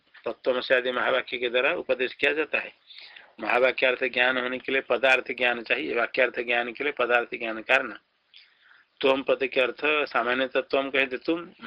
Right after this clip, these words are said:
अहम का अर्थ मैं, मैं ब्रह्म हूँ, इतने तो सबको मालूम हो जाता है। किंतु अहम शब्द का अर्थ ठीक मालूम हो, शोधित अहम पद का अर्थ ज्ञान होगा तो ब्रह्म के साथ ऐक्य होगा।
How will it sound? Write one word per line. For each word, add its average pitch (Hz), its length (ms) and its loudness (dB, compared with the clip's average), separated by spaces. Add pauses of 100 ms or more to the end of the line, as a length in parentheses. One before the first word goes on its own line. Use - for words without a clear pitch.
(160)
अहम 123 300 -4
का 123 140 2
अर्थ 113 160 0
मैं, 147 280 -4
मैं 123 200 -6
ब्रह्म 135 200 -2
हूँ, 156 180 -12 (320)
इतने 123 220 -4
तो 123 140 -6
सबको 127 260 -2
मालूम 123 240 0
हो 123 80 -2
जाता 139 280 -4
है। - 120 -12 (580)
किंतु 110 200 -6
अहम 113 240 -4
शब्द 127 300 -2
का 117 200 2
अर्थ 107 220 -4 (120)
ठीक 120 200 -6
मालूम 110 340 -4
हो, 135 300 -12 (580)
शोधित 135 520 2
अहम 123 400 -2
पद 113 340 -4
का 113 80 0
अर्थ 107 220 -4
ज्ञान 110 300 -6
होगा 123 220 -2
तो 156 160 -4
ब्रह्म 113 320 -4
के 107 120 -12
साथ 117 300 -4
ऐक्य 110 280 -8
होगा। - 280 -12